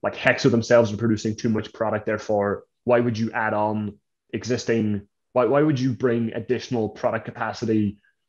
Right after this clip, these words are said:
into your business when you know yourself that you're already producing too much product? It seems like they're just adding to the problem as opposed to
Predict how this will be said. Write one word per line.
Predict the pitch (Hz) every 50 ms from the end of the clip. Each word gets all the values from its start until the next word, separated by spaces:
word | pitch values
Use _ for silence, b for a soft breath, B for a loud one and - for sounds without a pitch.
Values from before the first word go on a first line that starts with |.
| _ _
into | - 123 120 - 123
your | 113 110 104
business | 98 - 117 127 110 127 147 156 156 - - b b b b _
when | 131 127
you | 147 143
know | 139 143 143
yourself | 147 131 135 131 131 127 120 117 -
that | 123 113
you're | 120 107
already | 104 110 110 117 117
producing | - 120 113 110 107 - 113 110
too | - 113
much | 101 98 98 -
product? | - 110 101 95 98 - -
It | 123 -
seems | 139 139 127 131
like | 120 -
they're | 120 113
just | 104 107 - -
adding | 120 110 110 113 117 113
to | 117 113
the | 113
problem | 113 127 123 131 147 143 131
as | 113
opposed | 113 104 - 117 113 104 - -
to | 113 104 104 104 101